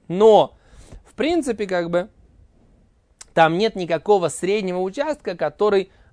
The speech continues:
одному будет более удобно, а другому менее удобно. Обоим он будет удобен одинаково, поэтому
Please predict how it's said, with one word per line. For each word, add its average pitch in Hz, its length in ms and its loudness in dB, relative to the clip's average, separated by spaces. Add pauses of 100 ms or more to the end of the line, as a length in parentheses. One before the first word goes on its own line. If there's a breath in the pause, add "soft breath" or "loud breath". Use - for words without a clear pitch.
одному 170 640 0
будет 165 320 -2
более 170 400 4
удобно, 147 580 -2
а 139 40 -10
другому 143 380 -6
менее 123 280 -8
удобно. 127 360 -14
Обоим 156 540 2
он 131 120 -6
будет 147 240 -4
удобен 160 320 -6
одинаково, 285 440 -8
поэтому 233 400 -4